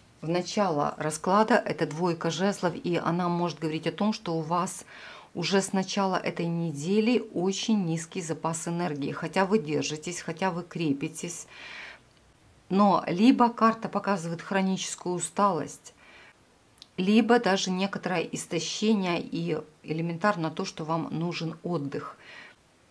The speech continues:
Это могут быть и какие-то физические нагрузки у кого-то из вас. У каждого это что-то своё. У кого-то это эмоциональное истощение.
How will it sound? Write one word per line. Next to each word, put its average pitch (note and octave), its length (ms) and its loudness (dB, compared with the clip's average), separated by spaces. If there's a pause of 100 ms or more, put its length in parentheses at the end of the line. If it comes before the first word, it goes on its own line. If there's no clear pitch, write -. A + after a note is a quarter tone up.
(260)
Это F#3+ 200 6
могут F#3+ 320 4
быть F#3+ 240 0
и - 60 -2
какие-то F#3+ 440 -2
физические F3+ 720 -4
нагрузки D#3+ 540 -4
у D3+ 160 -4
кого-то E3 420 -2
из D#3 260 -4
вас. D3 280 -2
У D#3+ 40 -8
каждого A#3+ 360 2
это F3 120 -4
что-то F#3 300 -4
своё. F3 380 0
У - 80 0
кого-то G3+ 380 4
это F#3+ 260 0
эмоциональное F#3+ 1000 0
истощение. D3 760 -4